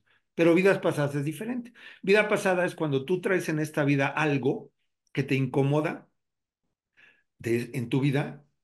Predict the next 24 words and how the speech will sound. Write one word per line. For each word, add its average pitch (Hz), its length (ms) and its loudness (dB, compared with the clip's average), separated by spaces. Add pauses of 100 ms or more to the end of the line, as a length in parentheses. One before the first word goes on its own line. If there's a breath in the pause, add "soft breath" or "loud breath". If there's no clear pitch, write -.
(120)
y, 160 400 -6
y 170 60 -4
dices, 180 420 -2
"Así 160 240 -6
nací 226 320 -6
con 196 180 -2
esto". 180 500 -6
¿Por 254 340 -8
qué, 277 200 -8
qué 294 100 0
tipo 311 200 0
de - 60 -2
cosas? 233 320 -4
Miedo. 185 480 0 (280)
Un 240 160 0
miedo 233 380 6
al 165 200 4
agua. 139 460 0
No 175 120 -4
me 180 120 2
puedo 180 160 2
acercar 143 360 0
al 127 180 -2
agua. 170 380 -8